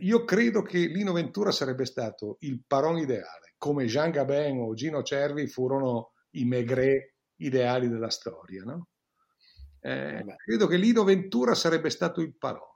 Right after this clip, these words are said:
Speaker 1: Eh, però
Speaker 2: Sì, perché aveva, aveva davvero una faccia mol-, molto simile anche come, mm,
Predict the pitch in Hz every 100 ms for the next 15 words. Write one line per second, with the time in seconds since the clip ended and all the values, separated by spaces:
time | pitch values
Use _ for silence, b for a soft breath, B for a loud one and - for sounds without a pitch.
0 | _ _ _ _ _ - 110 117 139 180
1 | 139 147 156 143 - B B - 147 147
2 | 143 165 175 147 131 127 - 123 123 110
3 | - 131 127 135 131 120 120 120 120 B
4 | B - 147 143 131 135 - 135 117 127
5 | 123 120 120 117 117